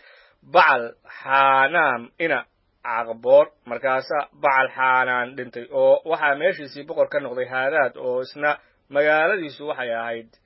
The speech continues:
Faaci, oo naagtiisa magaceedana waxaa la odhan jiray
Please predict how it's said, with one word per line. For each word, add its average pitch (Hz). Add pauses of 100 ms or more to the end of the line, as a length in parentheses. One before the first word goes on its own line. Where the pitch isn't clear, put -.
(680)
Faaci, 135 (960)
oo 160
naagtiisa 170
magaceedana 131
waxaa 135
la 123
odhan 135
jiray 113